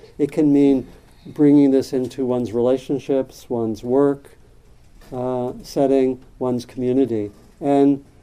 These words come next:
you know, think of what it would be like to have skillful speech in these settings, right? Again, not an easy job. One has to be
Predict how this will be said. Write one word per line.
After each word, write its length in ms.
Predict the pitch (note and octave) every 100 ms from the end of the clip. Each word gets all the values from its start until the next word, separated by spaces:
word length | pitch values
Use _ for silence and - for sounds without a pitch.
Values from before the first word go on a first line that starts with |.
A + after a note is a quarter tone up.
| - _ - _ D3
you 100 | D3
know, 80 |
think 260 | C3 F3 F#3+
of 60 | D#3+
what 140 | E3
it 40 |
would 140 | D#3 B2+
be 160 | D3
like 380 | G#3+ C3+ A#2 A#2
to 120 | C#3+
have 220 | C3+ D3 C3+
skillful 520 | - D#3 C#3+ - C#3+
speech 680 | - - F3 A#2+ - - - A3 G#3+ E3+
in 240 | D3+ C#3 B2+
these 200 | C3 B2
settings, 520 | D3 C3 A2 - -
right? 240 | B2+ F3 - _ _ _ _ _ _ _ D3
Again, 260 | D#3 C3+
not 200 | D3 D#3+
an 120 | E3
easy 300 | D#3 D3 D#3+
job. 340 | C3+ B2+ B2+ C3
One 120 | C3
has 180 | C3+ C3
to 120 | C#3
be 260 | B2+ B2+